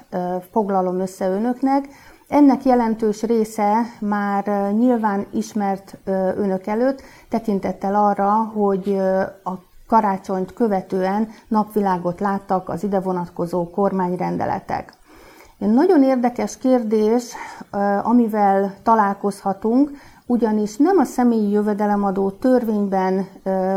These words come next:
kerültek ezek a módosítások meghatározásra, hanem, ö, különböző kormányrendeletekben olvashattuk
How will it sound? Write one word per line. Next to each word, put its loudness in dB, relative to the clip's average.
kerültek -2
ezek -4
a 0
módosítások -4
meghatározásra, -4
hanem, 2
ö, -2
különböző 0
kormányrendeletekben -2
olvashattuk -4